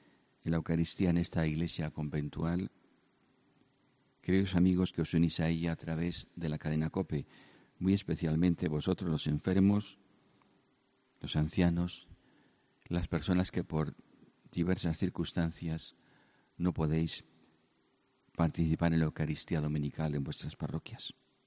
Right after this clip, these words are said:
El saludo de paz del Señor para todos vosotros. El hombre sabio,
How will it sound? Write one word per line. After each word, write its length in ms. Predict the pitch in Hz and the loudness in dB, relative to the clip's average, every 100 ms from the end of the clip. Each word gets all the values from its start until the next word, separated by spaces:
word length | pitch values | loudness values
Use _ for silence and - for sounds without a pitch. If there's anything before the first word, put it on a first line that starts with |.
| _ _ _ _ _ - _ _ _ _ _ | _ _ _ _ _ -20 _ _ _ _ _
El 140 | 85 82 | -4 0
saludo 340 | 85 95 90 | 4 6 6
de 140 | 80 | 4
paz 460 | 78 80 85 - - - - _ _ _ - | 4 2 0 -4 -12 -14 -20 _ _ _ -6
del 160 | 87 | -2
Señor 380 | 82 85 85 82 | -2 0 0 0
para 180 | - 76 | 0 -2
todos 320 | 71 76 71 | 0 -2 -4
vosotros. 580 | 82 - 73 - - - _ _ _ _ _ _ _ _ _ _ _ _ _ _ _ _ _ _ _ _ _ _ _ _ _ _ _ _ _ | -8 -10 -10 -14 -18 -20 _ _ _ _ _ _ _ _ _ _ _ _ _ _ _ _ _ _ _ _ _ _ _ _ _ _ _ _ _
El 140 | 95 98 | 2 2
hombre 220 | 101 98 | 4 0
sabio, 540 | - 104 101 98 98 | 0 2 4 4 0